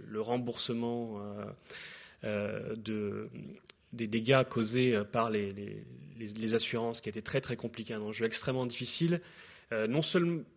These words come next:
je vais parler des plus pauvres, mais déjà, en grande partie pour la classe moyenne, il y a eu toute une, une, les assurances ont essayé de jouer un certain nombre de clauses, et cetera, pour ne pas rembourser.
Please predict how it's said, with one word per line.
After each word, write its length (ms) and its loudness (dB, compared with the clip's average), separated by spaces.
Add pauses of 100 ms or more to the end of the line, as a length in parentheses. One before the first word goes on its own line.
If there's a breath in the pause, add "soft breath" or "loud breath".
(100)
je 120 -4
vais 100 2
parler 240 6
des 80 2
plus 160 -4
pauvres, 320 2
mais 100 0
déjà, 560 2 (100)
en 60 -6
grande 220 0
partie 240 -2
pour 80 2
la 80 2
classe 240 2
moyenne, 400 6
il 80 -4
y 60 -2
a 40 0
eu 160 -2
toute 160 -16
une, 140 -2
une, 420 -6
les 140 -6
assurances 500 -4
ont 60 -2
essayé 220 -4
de 40 -6
jouer 160 0
un 160 -4
certain 160 -6
nombre 140 0
de 80 0
clauses, 320 4
et 40 -6
cetera, 320 0
pour 180 2
ne 60 4
pas 140 2
rembourser. 600 2